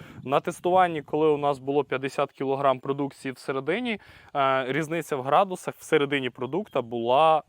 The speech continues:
два градуси. А, також дивіться, за рахунок того, що у нас, е, по полочкам ви можете пересувати перекладини, ви можете розмістити свій продукт в шахматному порядку,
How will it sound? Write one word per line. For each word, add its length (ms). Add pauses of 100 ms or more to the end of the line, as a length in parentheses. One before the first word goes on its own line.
(460)
два 240
градуси. 460 (180)
А, 200
також 380
дивіться, 420 (360)
за 180
рахунок 380
того, 260
що 280
у 100
нас, 480
е, 240
по 100
полочкам 640
ви 140
можете 340
пересувати 680
перекладини, 720 (560)
ви 160
можете 320
розмістити 600
свій 240
продукт 480
в 80
шахматному 680
порядку, 540